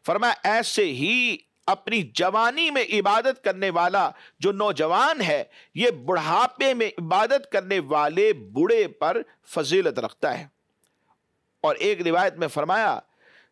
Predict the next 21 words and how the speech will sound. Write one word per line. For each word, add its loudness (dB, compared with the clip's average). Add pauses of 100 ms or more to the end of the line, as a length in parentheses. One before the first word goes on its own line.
जिस -6
नौजवान 0
ने -4 (420)
लज्जत 0 (140)
दुनिया 0 (600)
और 0
उसके 0 (220)
ऐशो 0
इशरत 0
को 2
छोड़ 0
दिया -2 (380)
और 0
अपनी -2
जवानी 0
में -2
अल्लाह -2
तबारक 0
व 0
ताला 0
की -10